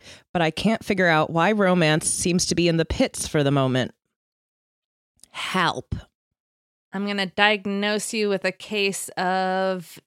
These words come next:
Speaker 2: you thinking about it too much.
Speaker 1: Yeah, you're overthinking it.
Speaker 2: Yeah, it's, it's in your head. You're psyching yourself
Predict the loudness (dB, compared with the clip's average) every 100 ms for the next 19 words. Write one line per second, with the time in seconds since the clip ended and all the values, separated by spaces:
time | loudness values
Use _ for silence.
0 | _ -8 -2 -2 0 -2 0 0 2 0
1 | -2 -6 -6 -6 -4 -2 -2 -4 -4 0
2 | 2 2 0 0 -2 -2 -2 -4 -2 0
3 | 0 -4 -8 _ _ _ _ _ -6 -2
4 | 0 -2 -10 _ -10 -8 -12 -14 -10 -8
5 | -6 -4 -4 -4 0 2 2 2 -2 -4
6 | -2 -2 -2 -4 -4 0 0